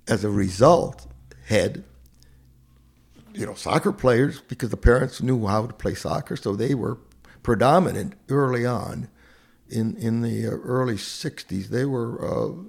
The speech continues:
state champs in the small school, you know. So, so I get to see some of them, you know, some of those teams using little corner plays, you know, things that stuck with me. And, uh,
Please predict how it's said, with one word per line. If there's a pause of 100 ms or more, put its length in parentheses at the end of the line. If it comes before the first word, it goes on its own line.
(760)
state
champs
in
the
small
school,
you
know.
So, (360)
so (220)
I
get
to
see
some
of
them,
you
know,
some
of
those (100)
teams (480)
using
little (300)
corner
plays,
you
know, (1600)
things
that
stuck
with
me. (640)
And,
uh,